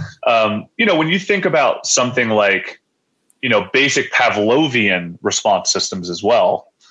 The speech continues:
right? So, you know, you walk up to grab, you walk up to grab a cookie and your mom slaps you on the wrist. You know, you go up to do that again, you're worried that your wrist is gonna get slapped, right?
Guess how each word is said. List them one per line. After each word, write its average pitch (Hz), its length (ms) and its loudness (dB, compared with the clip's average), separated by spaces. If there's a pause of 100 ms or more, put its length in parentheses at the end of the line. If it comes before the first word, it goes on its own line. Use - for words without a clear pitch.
(220)
right? 107 260 2
So, 98 520 2
you 120 100 0
know, 98 340 2 (100)
you 117 140 2
walk 120 280 2
up 113 120 -2
to 131 80 -2
grab, 107 300 2 (180)
you 123 120 0
walk 151 200 2
up 156 140 0
to 139 60 -2
grab 135 200 2
a 123 60 -2
cookie 156 600 0 (260)
and 110 380 0
your 117 140 -2
mom 117 280 2
slaps 113 360 0
you 120 60 2
on 104 60 0
the 104 80 0
wrist. 127 500 -2 (540)
You 117 120 -4
know, 104 120 4
you 104 240 -2 (240)
go 120 180 2
up 117 120 0
to 117 60 -6
do 120 100 2
that 117 140 2
again, 147 480 0
you're 113 140 2
worried 117 300 2
that 117 60 0
your 104 120 2
wrist 113 220 0
is 98 80 -4
gonna 87 160 -4
get 82 140 -6
slapped, - 400 -6
right? 101 180 2